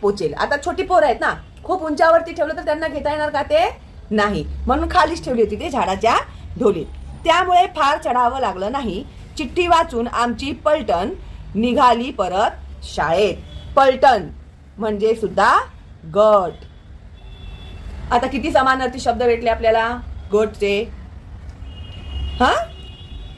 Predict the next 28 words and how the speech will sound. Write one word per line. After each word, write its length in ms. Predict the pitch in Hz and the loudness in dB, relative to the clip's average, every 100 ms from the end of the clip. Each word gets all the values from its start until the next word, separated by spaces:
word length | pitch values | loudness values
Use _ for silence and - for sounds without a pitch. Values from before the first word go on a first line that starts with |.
| - | -2
पलटण 400 | 269 262 285 302 | 0 2 0 -2
निघाली 400 | 269 240 214 240 | 0 2 2 0
परत 340 | 220 180 - | -2 -2 -2
शाळेत. 260 | - 392 - - - | 0 0 0 -6 -12
चिठ्ठी 240 | 254 202 254 | -10 -6 -4
घेतली, 340 | 262 269 370 571 - - - - | -4 0 0 0 -4 -16 -12 -8
ती 80 | |
चिठ्ठी 240 | 226 208 226 | -6 -6 0
त्या 160 | 220 | 4
लोकांनी 280 | 214 208 226 | 4 2 0
वाचली. 320 | 302 269 147 - | 0 -2 -6 -8
आता 120 | - | -6
त्या 160 | 247 294 | -4 -4
चिठ्ठीमध्ये 400 | 330 339 311 320 | -6 -6 -4 -2
काय 220 | 320 320 | 0 0
लिहिलेलं 300 | 320 320 330 | 0 -2 -2
आहे 220 | 330 359 440 - - - | 0 0 -2 -8 -16 -8
ते 60 | 330 | 0
फक्त 240 | 359 370 | 0 0
त्यांनाच 400 | 370 381 392 392 | 2 2 2 0
माहिती, 340 | 285 196 139 - - - - | -2 -2 -6 -12 -16 -16 -10
दुसरं 260 | 208 294 320 | -6 0 2
कोणाला 360 | 311 330 339 | 2 2 2
माहित 720 | 339 285 320 494 - - - 214 | 2 0 0 -2 -4 -16 -8 0
नाही. 280 | 220 180 | 2 2
जो 100 | 185 | 4
आधी 360 | 302 254 269 311 | 4 4 2 0
पोहोचला 460 | 302 339 330 349 | 0 2 2 2